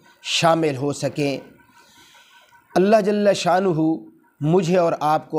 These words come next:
अमल करने की तौफीक अता फरमाए। दलील के तौर पर देखिए, किताब खुतबात मवाइज़ जुमुआ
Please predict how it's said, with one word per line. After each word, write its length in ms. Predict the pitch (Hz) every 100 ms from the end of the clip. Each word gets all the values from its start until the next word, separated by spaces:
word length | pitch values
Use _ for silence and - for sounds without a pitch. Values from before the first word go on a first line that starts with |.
| -
अमल 220 | 170 185
करने 340 | - 160 156 156
की 160 | 131 143
तौफीक 420 | 151 143 180 180
अता 240 | 151 143 139
फरमाए। 480 | - 139 139 147 - - - _ _ _ - - -
दलील 340 | 180 190 214
के 140 | - 190
तौर 240 | 180 175
पर 200 | 170 170 143
देखिए, 580 | 156 165 156 147 156 190 - _ _ _ _ _ _ _
किताब 500 | 170 175 180 202 208 -
खुतबात 600 | 180 170 156 165 170 202 190 175 - -
मवाइज़ 520 | 151 160 175 170 156 147
जुमुआ 400 | 139 175 202